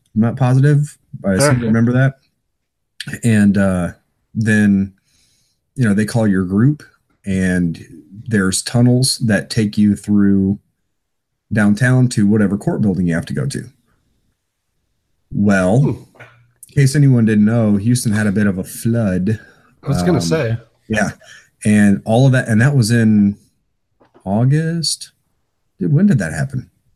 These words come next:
Speaker 1: When was Harvey? Whatever. It's been months, and that
Speaker 2: Gotcha.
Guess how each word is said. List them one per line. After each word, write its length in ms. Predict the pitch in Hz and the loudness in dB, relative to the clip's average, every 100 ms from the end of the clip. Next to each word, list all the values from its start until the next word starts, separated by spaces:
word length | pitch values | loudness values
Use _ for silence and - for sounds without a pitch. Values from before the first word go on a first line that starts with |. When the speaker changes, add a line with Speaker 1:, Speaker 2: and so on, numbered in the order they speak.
| _ _ - | _ _ -4
Speaker 1:
When 120 | 127 | -2
was 100 | 104 | -2
Harvey? 340 | 87 80 76 - _ _ _ _ _ - | -4 -4 -4 -6 _ _ _ _ _ -4
Whatever. 380 | 113 80 76 - - - _ _ | -2 -2 -6 -12 -20 -20 _ _
It's 220 | 135 123 - | 0 0 0
been 540 | 113 113 104 95 104 | 0 4 4 2 0
months, 540 | 104 98 - - - - _ _ _ | 0 0 -4 -8 -8 -12 _ _ _
and 520 | 101 98 95 90 90 - _ _ - | -2 0 0 -2 -4 -8 _ _ -8
that 340 | 110 107 | -4 -2
Speaker 2:
Gotcha. 60 | 104 | -2